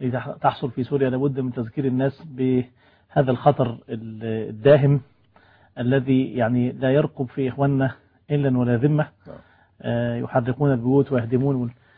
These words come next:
Speaker 1: بس أنا عايز أقول لحضرتك حاجة قبل ما تقول ال-، الكلام عن النصيرية. أنا عايز أبشر برضو إخواننا وأخواتنا إن فضل الله إخواننا من أهل السنة في، في سوريا، آه، بيحققوا انتصارات حقيقية.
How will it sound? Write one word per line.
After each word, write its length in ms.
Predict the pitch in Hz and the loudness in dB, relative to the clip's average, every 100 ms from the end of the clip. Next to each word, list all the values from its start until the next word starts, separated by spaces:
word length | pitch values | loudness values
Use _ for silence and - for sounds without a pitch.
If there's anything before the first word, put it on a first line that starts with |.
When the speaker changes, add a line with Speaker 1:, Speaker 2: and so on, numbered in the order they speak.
| _ _ _ - | _ _ _ -10
Speaker 1:
بس 100 | - | 2
أنا 100 | 165 | 6
عايز 140 | 160 | 8
أقول 120 | 165 | 6
لحضرتك 280 | 151 147 151 | 4 6 6
حاجة 220 | - 143 | 4 6
قبل 140 | 143 143 | 6 6
ما 80 | 131 | 2
تقول 220 | 156 139 | 2 2
ال-، 200 | 127 120 120 120 113 117 101 | 2 4 6 6 4 0 0
الكلام 300 | 113 139 135 | 0 2 4
عن 60 | 123 | 2
النصيرية. 380 | 120 - 123 123 | 0 2 6 6
أنا 100 | 127 | 6
عايز 120 | 143 | 6
أبشر 280 | 139 - 135 | 4 4 2
برضو 240 | 139 131 | 4 4
إخواننا 340 | 120 143 131 | 2 2 2
وأخواتنا 480 | 123 - 143 143 151 - _ - - - - | 0 2 2 4 -2 -4 _ -20 -20 -20 -6
إن 540 | 127 123 123 123 120 120 | 0 2 2 2 2 2
فضل 300 | - 139 135 | 2 2 2
الله 360 | 123 143 147 | 6 8 8
إخواننا 480 | - - 147 135 120 - | 2 2 2 4 2 0
من 100 | 131 | 0
أهل 160 | 143 | 2
السنة 400 | 123 - 143 139 127 _ _ _ _ _ _ | 0 0 2 2 -2 _ _ _ _ _ _
في، 1120 | _ - 123 123 117 113 113 110 110 107 107 117 - _ _ | _ 0 4 6 4 4 2 0 -2 -4 -6 -10 -16 _ _
في 80 | 123 | -4
سوريا، 380 | 131 147 151 151 - _ _ _ _ _ _ | 2 6 6 4 -4 _ _ _ _ _ _
آه، 500 | 117 117 117 117 117 | -4 0 0 0 -2
بيحققوا 760 | 113 - - - 151 147 143 - | -2 -4 2 4 6 6 4 0
انتصارات 460 | 143 - 131 135 - | -8 -8 2 2 2
حقيقية. 600 | - - 117 151 117 | -4 -6 2 4 4